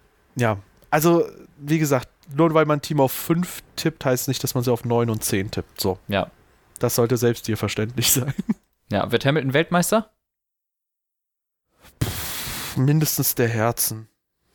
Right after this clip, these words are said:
Speaker 1: Das haben wir die letzten Jahre mitbekommen,
Speaker 2: Okay.
Speaker 1: dass sie ihm das alle so gegönnt haben. Nee, ähm, ich denke, ja.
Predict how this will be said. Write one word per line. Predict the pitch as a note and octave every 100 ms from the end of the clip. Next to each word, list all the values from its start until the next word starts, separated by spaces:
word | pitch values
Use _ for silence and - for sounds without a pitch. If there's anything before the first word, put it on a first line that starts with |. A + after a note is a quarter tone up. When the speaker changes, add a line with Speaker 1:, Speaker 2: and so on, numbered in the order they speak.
| _ _ _ _ _ _ -
Speaker 1:
Das | -
haben | A#2+ A#2
wir |
die | A2+
letzten | A2 A2+ -
Jahre | A#2 A2
mitbekommen, | A2+ - A2+ G2
Speaker 2:
Okay. | G#2+
Speaker 1:
dass | G#2+
sie | A#2
ihm |
das | A2 -
alle | A2+
so | G#2+ A2+
gegönnt | A2+ A2 A#2
haben. | A#2 A2 A2 - - C#3
Nee, | D3 D3+
ähm, | D#3 C#3 C#3 C3+ C3 C3 C3 _ _ _ _ _ _ _ _ _ _
ich | C3+ -
denke, | B2 A2+ A#2
ja. | G#2+ F#2+ F#2